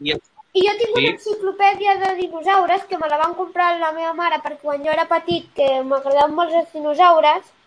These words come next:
Speaker 2: i aquí tinc els fòssils i com es diuen.
Speaker 1: Hola!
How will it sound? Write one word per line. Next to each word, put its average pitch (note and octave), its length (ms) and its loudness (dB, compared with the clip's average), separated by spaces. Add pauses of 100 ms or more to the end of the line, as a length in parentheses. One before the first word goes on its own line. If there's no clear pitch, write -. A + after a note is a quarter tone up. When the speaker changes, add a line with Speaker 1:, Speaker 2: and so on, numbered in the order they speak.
(100)
Speaker 2:
i C#4+ 80 -8
aquí F#4+ 260 2
tinc - 1300 -4 (300)
els F#4+ 240 4
fòssils G4 600 0
i D4 80 -12
com - 240 -10
es - 140 -6
diuen. E4 340 2 (3250)
Speaker 1:
Hola! E3 720 2